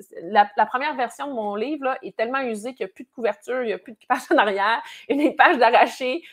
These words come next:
il y a tellement de textes écrits de toutes les couleurs parce que toutes les fois que j'ai renoté des choses, il y a du vécu. Je le garde pareil parce qu'il est super important, parce que, euh, je retourne dedans puis je fais comme, « Ah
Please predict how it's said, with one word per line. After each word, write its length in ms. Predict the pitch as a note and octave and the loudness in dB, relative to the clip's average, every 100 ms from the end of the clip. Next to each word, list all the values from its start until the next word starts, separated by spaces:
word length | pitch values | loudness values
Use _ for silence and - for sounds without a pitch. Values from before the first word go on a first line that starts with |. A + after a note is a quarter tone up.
| _ | _
il 40 | |
y 20 | G3+ | -6
a 60 | |
tellement 380 | G#3 D#4 D#4 E4 | 4 4 4 2
de 100 | A#3 | 0
textes 340 | A3 B3+ B3 | 0 -4 -4
écrits 300 | A3+ - C4+ | -12 -12 -4
de 100 | A3+ | -2
toutes 200 | G#3+ D4+ | -2 -4
les 120 | B3+ G#3+ | -8 -6
couleurs 320 | A3 G#3 A#3 | 0 2 2
parce 160 | - | -2
que 80 | - | -10
toutes 220 | F#3+ - - | -14 -14 -12
les 120 | A3 | -10
fois 240 | - A#3+ | -2 -2
que 160 | A#3 G3+ | -2 -6
j'ai 160 | G3 | -6
renoté 420 | F#3 G#3+ G3+ F#3+ G#3+ | -2 -2 -2 -8 -10
des 140 | G3+ | -12
choses, 440 | - A3+ C#4+ D4 _ _ _ _ _ _ - | -8 -6 -6 -8 _ _ _ _ _ _ -10
il 120 | G3+ | 2
y 60 | G#3 | 2
a 40 | |
du 220 | G3+ G#3+ | 2 -6
vécu. 340 | A3+ - G#3 F3+ | -8 -8 -12 -4
Je 80 | |
le 80 | F#3 | 0
garde 240 | F#3 B3 B3+ | 4 4 4
pareil 320 | G3 B3 G3+ | 0 0 -2
parce 200 | F#3+ - | -6 -12
qu'il 100 | F#3 | -16
est 40 | |
super 220 | - G#3 A3 | -6 -4 -4
important, 400 | G3+ F3+ - - | -4 -6 -6 -8
parce 180 | G#3+ - | -8 -4
que, 80 | A3+ | -4
euh, 140 | B3+ - - - E3 | -4 -6 -18 -16 -12
je 160 | F#3+ G3+ | -2 -2
retourne 380 | - - B3+ A#3 | -2 -2 -4 -2
dedans 240 | F#3+ B3+ - | -2 -4 -4
puis 40 | |
je 40 | - | -12
fais 80 | |
comme, « 160 | F#3+ G3+ _ | -10 -12 _
Ah 220 | - A#3 | -20 -18